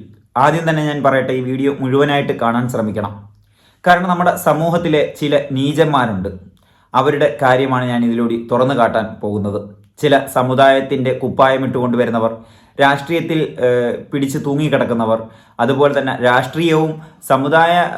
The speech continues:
ഏഹ്, ലീഡർഷിപ്പ് വഹിച്ചു കൊണ്ടുപോകുന്നവർ, അങ്ങനെ ചിലരുടെയൊക്കെ കാര്യങ്ങളാണ് ഞാൻ ഇതിലൂടെ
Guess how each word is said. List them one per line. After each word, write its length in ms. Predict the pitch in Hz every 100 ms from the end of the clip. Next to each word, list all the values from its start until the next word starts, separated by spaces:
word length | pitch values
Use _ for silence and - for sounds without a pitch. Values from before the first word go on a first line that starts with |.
| 135
ഏഹ്, 140 | 131 127
ലീഡർഷിപ്പ് 440 | 139 147 151 120 143
വഹിച്ചു 260 | 131 135
കൊണ്ടുപോകുന്നവർ, 640 | 143 135 120 120 117 107 104 - 139
അങ്ങനെ 240 | 156 156 -
ചിലരുടെയൊക്കെ 640 | 139 139 139 135 131 190 -
കാര്യങ്ങളാണ് 540 | 127 123 131 131 120 117
ഞാൻ 120 | 117 117
ഇതിലൂടെ 280 | 113 113